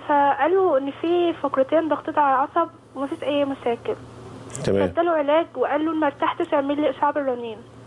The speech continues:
Speaker 2: تمام.
Speaker 1: آه، فعمل أشعة بالرنين وراح له تاني، قال له إن في عندك، آه، من، بسبب الضغط الع-، الفقرتين على بعض عمل غضروف.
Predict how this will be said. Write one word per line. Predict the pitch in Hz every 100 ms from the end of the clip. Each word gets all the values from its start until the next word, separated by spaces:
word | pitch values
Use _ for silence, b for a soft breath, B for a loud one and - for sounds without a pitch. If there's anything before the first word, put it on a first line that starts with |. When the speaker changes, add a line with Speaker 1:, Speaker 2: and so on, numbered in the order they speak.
| -
Speaker 2:
تمام. | 92 92 95 - - - B B B B B - - - - -
Speaker 1:
آه، | - 285 294
فعمل | 294 302 285 285 277 277 269 - - - - 285 254 247 294 370
أشعة | 294 302 359
بالرنين | 339 294 277 311
وراح | 302 302 -
له | 330
تاني، | 311 302 320
قال | 262 302
له |
إن | 302 285 -
في | 277 302
عندك، | 285 294 311 330 330 -
آه، | 285 254 247
من، | 247 262 247 240 220 240
بسبب | 254 254 330 349 285
الضغط | 269 330 -
الع-، | 294 262 240
الفقرتين | 240 240 226 233 254 262 320 330
على | 311 262
بعض | 311 359 359
عمل | 269 311 294
غضروف. | 262 247 240 220